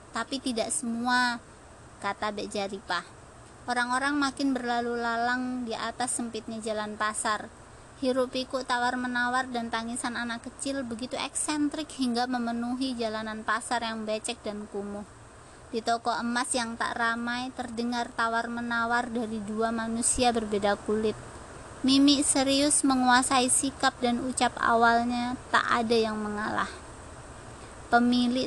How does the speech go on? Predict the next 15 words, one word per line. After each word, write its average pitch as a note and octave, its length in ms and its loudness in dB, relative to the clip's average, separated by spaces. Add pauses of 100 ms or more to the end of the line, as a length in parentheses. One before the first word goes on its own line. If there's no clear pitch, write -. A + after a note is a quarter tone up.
toko A#3+ 400 2
menawar A#3+ 560 4
dengan A3+ 320 0
harga A3+ 400 2
rendah, G#3+ 400 0 (240)
sedang A#3+ 400 4
pemilik B3 480 2
emas B3+ 320 2
ingin A#3+ 320 2
menjual A#3+ 400 4
dengan A3+ 240 0
harga A3+ 320 2
tinggi. G#3 480 -4 (560)
Suara A3 560 6
riuh A3+ 320 2